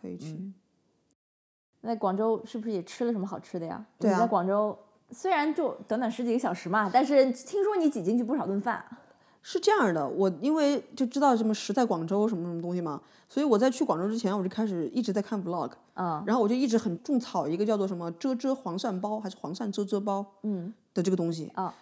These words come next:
Speaker 1: 我就缠着我朋友让他带我去吃。
Speaker 2: 嗯。
Speaker 1: 他搜到了一家，去一吃，我觉得真的是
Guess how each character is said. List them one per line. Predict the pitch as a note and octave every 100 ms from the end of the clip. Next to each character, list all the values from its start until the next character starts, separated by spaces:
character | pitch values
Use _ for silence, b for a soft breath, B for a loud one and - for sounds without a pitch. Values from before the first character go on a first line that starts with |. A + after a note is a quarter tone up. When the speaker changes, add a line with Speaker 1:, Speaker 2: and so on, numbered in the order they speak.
| B
Speaker 1:
我 | F#3
就 | G3
缠 | - F3+
着 | A3
我 | G3
朋 | - E3+
友 | F3+ F3
让 | F3+
他 | F3+
带 | F#3
我 | D3
去 | D#3+
吃。 | - - D#3+ -
Speaker 2:
嗯。 | G3 F3 G3+
Speaker 1:
他 | -
搜 | G#3+ A#3 A3
到 | G#3+
了 | F#3+
一 | G3
家， | G3 F#3 F#3+ -
去 | C#4 A#3+
一 | G#3+
吃， | - - G#3
我 | E3+
觉 | E3+
得 | E3+
真 |
的 |
是 | F#3